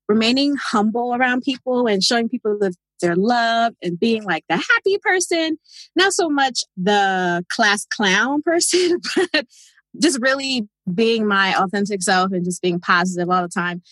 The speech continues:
But I am <laughs> right now, I'm just gonna say I'm an energy shifter.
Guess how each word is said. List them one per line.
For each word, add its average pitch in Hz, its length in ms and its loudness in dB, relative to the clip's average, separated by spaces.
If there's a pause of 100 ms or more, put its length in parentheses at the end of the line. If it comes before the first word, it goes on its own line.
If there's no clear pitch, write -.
(140)
But 220 220 2 (300)
I 339 420 0
am 240 540 0 (500)
<laughs> - 460 -10
right 196 280 2
now, 196 680 2
I'm 185 260 0
just - 220 -12
gonna 180 160 2
say 180 160 0
I'm 175 220 0
an 165 140 -4
energy 160 380 -6
shifter. - 640 -4